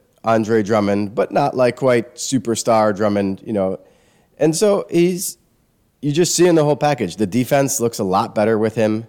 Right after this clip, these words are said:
Like, I don't think Drummond's, like, an elite defender, but, like, the defense looks a lot better with him out there. And so, yeah, he, he doesn't give you, like, the passing that Vooch does or the hub of the offense thing. But if you actually design the offense around Drummond,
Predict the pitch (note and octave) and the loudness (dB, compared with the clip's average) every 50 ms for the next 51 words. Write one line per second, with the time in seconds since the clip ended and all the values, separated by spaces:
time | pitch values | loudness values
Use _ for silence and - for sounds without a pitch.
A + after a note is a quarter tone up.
0 | _ _ _ _ _ _ _ - F#2+ G2 F#2 F#2 A2 A2+ A#2 A2 G#2+ G#2 F#2 E2 | _ _ _ _ _ _ _ -2 -2 -2 0 0 0 2 2 0 0 -2 -2 -2
1 | G#2 G#2 G#2+ G#2+ G#2 F#2+ G2 G2 F#2 - F#2+ F#2+ G#2 G#2 - G2+ F#2+ - G#2 G#2 | 0 0 2 0 0 0 -2 -2 -2 -2 -2 -2 -2 -2 -4 -6 -4 -2 -2 -2
2 | G#2 G2+ G2 F#2 E2+ F2 F2 - - F#2 E2+ D2+ E2 D2 A2 A#2+ G#2+ - G2 F2 | 0 0 -2 -2 -4 -6 -10 -10 -12 -12 -12 -12 -12 -6 -6 -6 -4 -4 -6 -6
3 | - - F2 - - C#2+ D2 E2+ G2 - - - F2 E2 E2 E2 D#2+ - F2 E2+ | -6 -8 -12 -12 -14 -12 -10 -10 -10 -10 -10 -10 -8 -8 -8 -10 -10 -10 -8 -6
4 | E2+ D#2+ - - F2 E2 D#2+ D2+ - _ _ _ _ _ _ _ _ _ _ _ | -6 -6 -6 -6 -6 -6 -6 -8 -12 _ _ _ _ _ _ _ _ _ _ _
5 | _ _ _ _ _ _ - - B2 C3 C3+ C3+ C3+ C3+ C3+ C3+ C#3 - - - | _ _ _ _ _ _ -4 0 2 2 4 4 2 2 0 -2 -6 -6 -2 2
6 | D#3+ D#3+ E3 F#3+ G#3+ E3 A#2+ C3 B2+ A2+ B2 C#3+ C3+ E3 E3+ E3+ F3 D#3 - - | 2 4 4 4 2 2 0 -2 -2 -2 -2 2 2 2 2 2 2 0 0 0
7 | C3 C3+ C3 D3 D3 C#3+ C3 A#2 - - G2 - A2 G2 A2 A2+ - C#3 C#3 C3+ | -2 -2 0 0 2 2 2 0 0 -4 -4 -4 -4 -2 -2 -2 0 0 0 0
8 | C3+ B2+ - A#2+ C3 C3+ C3 - - C3 B2+ B2+ B2 A#2+ G#2+ G2 F#2 - A2 A2+ | 0 -2 -2 -2 -4 -4 -4 -2 0 0 0 2 0 0 -2 -2 0 -2 0 0
9 | B2 A#2 G2 G#2 G2+ G2 G2+ G#2+ - C3+ B2+ B2+ - - B2+ B2 A#2+ B2 B2+ B2 | 0 0 0 0 0 2 0 0 0 -2 -4 -4 -4 -2 -2 -2 -2 -2 -4 -8
10 | - _ _ _ _ _ _ _ _ - D3 D3 C#3+ F#3 G#3+ A3 A3+ F#3+ F#3+ - | -12 _ _ _ _ _ _ _ _ 0 0 2 2 2 2 2 2 2 2 0
11 | - E3+ D#3 C3+ A2 A#2+ A2+ F#2+ F2+ G2+ F#2+ A2+ B2+ D3 D3+ C#3 C#3+ D3+ E3 F#3 | 0 0 0 2 0 -2 -2 0 0 0 2 2 2 2 0 0 0 0 0 0
12 | F#3+ - F3+ F3 F3 - E3+ E3 E3 E3 E3 D3+ D3+ E3 E3 E3+ F3 F3 - - | 0 0 0 0 0 -2 0 0 2 2 0 2 2 2 2 2 0 0 -4 -10
13 | - | -16